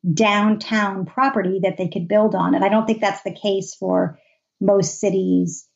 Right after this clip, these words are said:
in the world because, you know, they grow up over time and you very rarely get city centers to design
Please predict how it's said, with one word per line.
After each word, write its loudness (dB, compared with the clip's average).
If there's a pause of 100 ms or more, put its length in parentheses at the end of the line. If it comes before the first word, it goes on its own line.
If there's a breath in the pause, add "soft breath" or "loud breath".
(300)
in 2
the 2
world 4
because, 0
you 4
know, 2
they 2
grow 2
up -4
over 0
time 2
and 6
you 4
very 2
rarely 4
get 0 (460)
city 4
centers 0
to -2
design 0